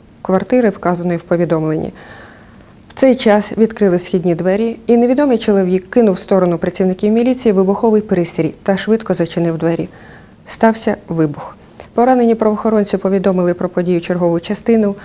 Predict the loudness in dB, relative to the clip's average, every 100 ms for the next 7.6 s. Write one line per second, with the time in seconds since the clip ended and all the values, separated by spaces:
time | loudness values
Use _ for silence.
0 | -8 -2 2 4 4 2 2 2 2 -2
1 | -4 0 2 4 4 2 0 -4 -12 -2
2 | 2 2 2 -2 -2 0 0 0 -2 -4
3 | -4 0 2 2 2 0 -2 -2 -2 -2
4 | -2 -2 -4 -8 -14 -8 0 2 2 2
5 | 0 0 -2 -2 -2 -2 -2 -2 -2 0
6 | 0 0 2 0 0 -2 -4 -12 0 2
7 | 4 2 -4 -8 -12